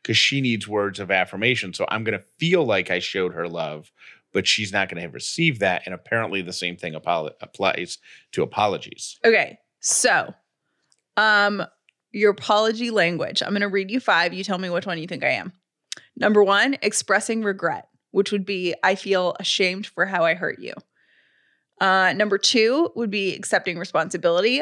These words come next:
Speaker 2: "I was wrong for doing that to you." Number three,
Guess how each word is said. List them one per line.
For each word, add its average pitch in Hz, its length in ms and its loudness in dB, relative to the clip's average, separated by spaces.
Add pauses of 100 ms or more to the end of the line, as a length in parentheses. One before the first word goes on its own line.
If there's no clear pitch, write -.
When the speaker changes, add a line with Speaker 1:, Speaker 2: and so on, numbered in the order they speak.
(140)
Speaker 2:
"I 170 120 2
was 165 200 -4
wrong 165 380 -2
for 202 180 2
doing 160 200 -4
that 135 180 -4
to - 100 -8
you." 175 280 0 (1120)
Number 214 220 4
three, 247 520 2